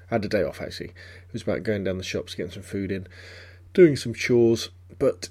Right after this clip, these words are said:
it was raining all day, so I couldn't really go out and take any photographs. I recorded some videos instead, and I've just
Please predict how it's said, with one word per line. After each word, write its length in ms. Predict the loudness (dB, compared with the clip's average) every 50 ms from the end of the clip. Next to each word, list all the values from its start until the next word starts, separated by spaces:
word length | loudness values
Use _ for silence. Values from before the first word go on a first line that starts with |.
| -8 -8
it 120 | -8 -6
was 120 | -4 -6
raining 420 | -4 0 0 0 0 0 0 -2 -4
all 140 | -4 -4 -2
day, 200 | 0 0 0 -2
so 160 | -2 -6 -8
I 40 | -8
couldn't 180 | -8 -8 -8
really 140 | -6 -8 -6
go 100 | -8 -8
out 60 | -8
and 80 | -10 -12
take 180 | -14 -14 -14
any 120 | -14 -16 -10
photographs. 600 | 0 4 4 4 4 4 -4 -6 -6 -6 -10 -8
I 40 | -8
recorded 400 | -8 -8 -8 -10 -10 -10 -10 -14
some 140 | -14 -12
videos 300 | -10 -6 -4 -4 -4 -4
instead, 320 | -6 -10 -6 -2 -2 -2 -2
and 80 | -2
I've 80 | -6 -4
just 300 | -4 -4 -4 -4 -8